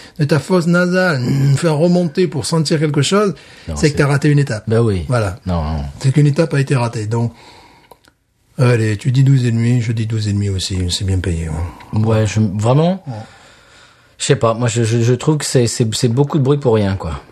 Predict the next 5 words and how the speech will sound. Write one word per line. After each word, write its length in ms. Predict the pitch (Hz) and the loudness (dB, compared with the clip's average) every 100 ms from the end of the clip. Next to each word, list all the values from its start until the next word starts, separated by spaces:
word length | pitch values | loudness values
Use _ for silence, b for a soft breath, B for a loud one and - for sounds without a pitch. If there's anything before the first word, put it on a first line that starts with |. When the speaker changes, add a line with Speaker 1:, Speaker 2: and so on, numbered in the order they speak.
| B B B _ - | B B B _ -10
Speaker 2:
C'est-à-dire 540 | - 110 123 120 135 | -4 0 0 2 0
que 100 | 120 | 0
c'est, 380 | 104 - 113 107 | -2 0 2 2
Speaker 1:
Mm. 60 | 101 | 2
Speaker 2:
euh, 540 | 95 92 90 90 90 | -2 -2 -2 -4 -4